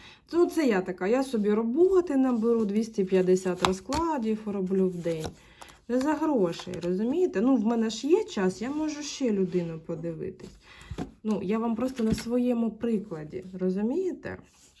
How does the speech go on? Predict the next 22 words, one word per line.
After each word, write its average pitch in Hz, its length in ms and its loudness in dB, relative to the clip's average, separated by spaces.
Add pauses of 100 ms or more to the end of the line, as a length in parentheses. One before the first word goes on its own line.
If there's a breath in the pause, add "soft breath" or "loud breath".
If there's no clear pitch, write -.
(880)
А 220 120 0
в 220 140 0
ітозі 339 360 2
виходить, 214 760 -2 (440 loud breath)
що - 160 -8
ти 226 140 -2
так 240 240 -8
втомлюєшся, 277 840 0
що 185 180 -8
ти 247 120 -4
на 269 100 0
наступний, 262 560 -4
наприклад, 190 800 -4
день 180 260 -2
вже 202 180 -2
не 277 140 0
можеш 208 420 0
працювати, 170 880 -10
або 180 220 -2
якісь 247 340 -2
там 220 260 -2
проблеми. 196 680 -2